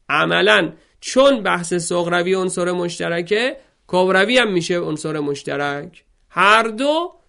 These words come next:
بحثی است که باید در علم اصول انجام بشه تا ابزاری باشه برای مجتهد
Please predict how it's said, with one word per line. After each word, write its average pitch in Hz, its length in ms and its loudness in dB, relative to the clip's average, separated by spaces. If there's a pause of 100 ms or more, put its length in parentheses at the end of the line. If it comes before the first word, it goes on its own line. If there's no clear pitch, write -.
(520)
بحثی 165 360 -4
است 190 120 -12
که 208 100 -6
باید 160 480 -4 (540)
در 131 300 -6
علم 139 240 -4
اصول 139 460 -4
انجام 151 580 -4
بشه 240 480 -4 (420)
تا - 300 -8
ابزاری 262 1000 2
باشه 285 340 -2
برای 254 460 -2
مجتهد 247 880 -6